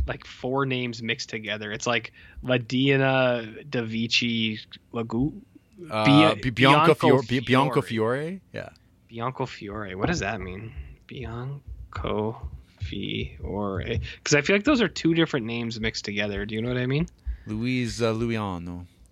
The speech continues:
Speaker 2: This is the only
Speaker 1: Yep.
Speaker 2: movie she was ever in.
Speaker 1: Oh. Well, there's a Michela Biancofiore, which is an Italian politician born in Bolzano.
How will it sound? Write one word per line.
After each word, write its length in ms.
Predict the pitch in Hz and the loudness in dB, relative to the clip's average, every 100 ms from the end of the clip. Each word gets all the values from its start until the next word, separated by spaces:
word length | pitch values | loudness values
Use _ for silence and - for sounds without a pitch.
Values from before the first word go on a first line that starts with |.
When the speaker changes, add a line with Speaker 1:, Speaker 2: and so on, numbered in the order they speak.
| - | -8
Speaker 2:
This 160 | 135 135 | -6 -4
is 80 | 135 | -2
the 120 | 147 | 0
only 160 | 147 | 2
Speaker 1:
Yep. 60 | 147 | 2
Speaker 2:
movie 140 | 151 | 2
she 140 | 151 151 | -2 -2
was 120 | 139 | 0
ever 240 | 147 151 | 0 0
in. 220 | 160 156 120 _ _ _ - - _ - - | -2 -4 -8 _ _ _ -8 -8 _ -12 0
Speaker 1:
Oh. 320 | 202 165 117 - _ - - - | 2 4 2 -2 _ -18 -14 0
Well, 80 | 151 | 6
there's 220 | 160 160 | 6 6
a 400 | 165 156 143 139 139 | 6 8 6 2 -4
Michela 840 | 135 139 127 - 143 185 156 123 | -6 -4 -6 -2 0 2 2 0
Biancofiore, 1120 | 123 120 117 117 117 - 117 113 113 117 120 | -2 -2 -2 -4 -10 -8 -6 -2 0 2 0
which 260 | 120 120 123 | 0 -2 0
is 160 | 117 | 0
an 100 | 117 | -2
Italian 540 | 113 - 127 127 127 120 | -6 -4 0 2 2 0
politician 760 | - 110 - 143 - 120 117 113 _ _ _ - | -4 -6 -4 -4 -2 -2 -4 -8 _ _ _ -4
born 240 | 120 120 | -2 0
in 180 | 120 113 | -2 -2
Bolzano. 920 | 117 107 - 120 123 131 110 113 127 | -4 -4 -2 0 2 0 -2 -4 -6